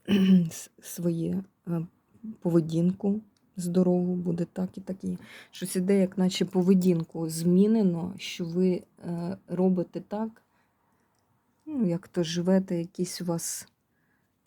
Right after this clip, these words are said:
е, такі кроки, що ви собі шкодите і знаєте про це, і не хочете це змінити. Що от саме поведінка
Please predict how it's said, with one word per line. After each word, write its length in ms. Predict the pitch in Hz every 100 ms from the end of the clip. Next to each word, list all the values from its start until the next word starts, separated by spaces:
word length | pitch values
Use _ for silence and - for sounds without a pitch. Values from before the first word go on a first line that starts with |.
| -
е, 280 | 170 165 160
такі 240 | 190 -
кроки, 420 | 190 214 233 233
що 200 | 180 -
ви 140 | 170 180
собі 420 | 180 190 175 185
шкодите 680 | 185 - - 240 185 - 160
і 60 |
знаєте 580 | 185 214 220 156 151 -
про 220 | - -
це, 360 | - - - 175
і 160 | - 175
не 120 | 190
хочете 560 | 190 208 - - -
це 280 | 180 - 190
змінити. 840 | 175 175 185 190 156 143 - - -
Що 280 | 165 - 175
от 160 | 170 -
саме 320 | - 180 180
поведінка 840 | - 190 185 180 170 160 - 180